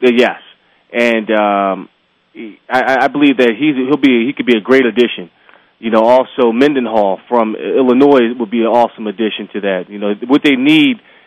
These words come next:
on the offensive side of ball, or the offensive side of the ball is an explosive football player, whether it be a receiver, running back, or tight end. I, I think the running back position,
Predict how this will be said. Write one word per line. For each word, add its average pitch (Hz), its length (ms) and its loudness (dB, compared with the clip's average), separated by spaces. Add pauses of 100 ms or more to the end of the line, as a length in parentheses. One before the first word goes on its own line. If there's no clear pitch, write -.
(280)
on 147 220 2
the 139 100 2
offensive 135 540 2
side 127 180 2
of 117 120 -6
ball, 117 200 0
or 123 80 2
the 117 180 -4 (100)
offensive 147 420 0
side 131 140 0
of 117 40 -6
the 113 60 -4
ball 117 400 2
is 123 260 -4
an 110 80 -12
explosive 147 920 -2 (580)
football 127 440 2
player, 110 420 -6 (420)
whether 120 280 0
it 101 100 -6
be 110 100 -6
a 101 40 -6
receiver, 135 680 0
running 131 340 0
back, 127 320 2
or 104 80 -12
tight 127 260 -2
end. 123 200 -4
I, 117 200 -2
I 123 40 0
think 131 240 -4
the 120 60 -4
running 127 280 0
back 120 200 2
position, 110 520 -4